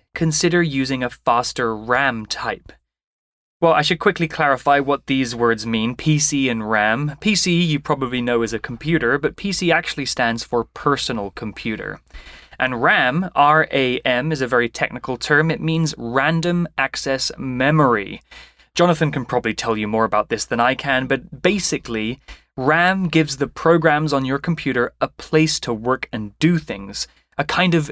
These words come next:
temporary storage that allows them to process information. Is that about right?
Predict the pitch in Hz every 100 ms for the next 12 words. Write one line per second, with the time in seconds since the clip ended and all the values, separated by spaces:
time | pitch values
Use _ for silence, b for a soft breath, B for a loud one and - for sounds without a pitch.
0 | - - 143 147 143 139 131 127 120 -
1 | 180 165 160 151 151 147 139 139 127 131
2 | 120 127 - - 139 135 135 123 - 123
3 | 117 - 104 104 104 - 95 95 - B
4 | B _ - 127 151 160 165 165 175 180